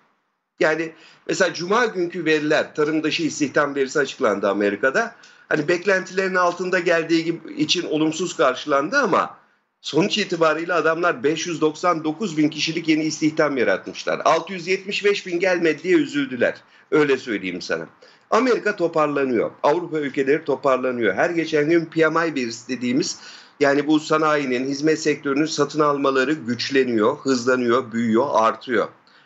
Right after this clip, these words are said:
Enflasyon yükselmeye devam ediyor dünyada. Yani gıda fiyatlarına bakıyorsun. Birleşmiş Milletler'in fao endeksi var. Orada on yılın zirvesine çıkılmış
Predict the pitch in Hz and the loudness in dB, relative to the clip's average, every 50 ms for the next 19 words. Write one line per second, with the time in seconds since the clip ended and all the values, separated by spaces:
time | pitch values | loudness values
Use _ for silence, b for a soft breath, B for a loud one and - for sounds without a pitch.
0 | b b 151 156 165 156 160 175 165 160 185 190 170 165 - - - 170 156 143 | b b 2 2 2 0 0 0 0 -2 -4 -4 -4 -4 -4 -4 -2 0 0 0
1 | 131 135 147 165 156 135 127 127 135 143 143 139 135 123 113 110 101 95 107 117 | 0 0 0 0 2 2 2 4 4 2 2 2 -2 -4 -4 -4 -4 -2 0 0
2 | 120 123 120 113 110 110 113 98 87 - - _ _ _ _ _ _ _ - 127 | 2 2 4 2 4 2 2 0 0 -2 -8 _ _ _ _ _ _ _ -2 0
3 | 120 120 117 110 104 117 135 139 156 165 160 160 165 151 139 - - 151 147 147 | 2 2 2 0 -2 -2 0 2 2 2 0 0 -2 -2 -2 -2 -2 -2 -2 0
4 | 151 147 139 135 131 - 120 110 110 - 156 190 185 190 B B B B B B | 0 0 0 -2 -2 -2 -2 -2 -2 0 -2 -2 -2 -4 B B B B B B
5 | 143 151 170 180 156 - 190 185 - - 170 165 156 160 156 - 165 165 175 170 | 2 2 2 2 -2 -2 -2 -2 0 0 0 2 2 0 0 0 0 0 0 0
6 | - 156 165 160 151 139 131 123 117 113 113 110 - 127 135 165 180 - - - | 2 2 2 4 2 2 0 0 0 -2 -2 -4 -4 -2 0 0 0 0 2 4
7 | 156 147 147 - 156 170 - - 175 180 175 156 147 135 139 151 143 131 147 139 | 4 4 4 2 0 0 2 2 2 2 2 0 -2 0 0 0 0 0 0 -2
8 | 123 127 127 127 - 147 147 147 147 - - 139 127 131 147 151 - - | 0 0 -2 0 2 0 0 0 -2 -6 -8 -4 -4 -2 -2 -2 -2 -4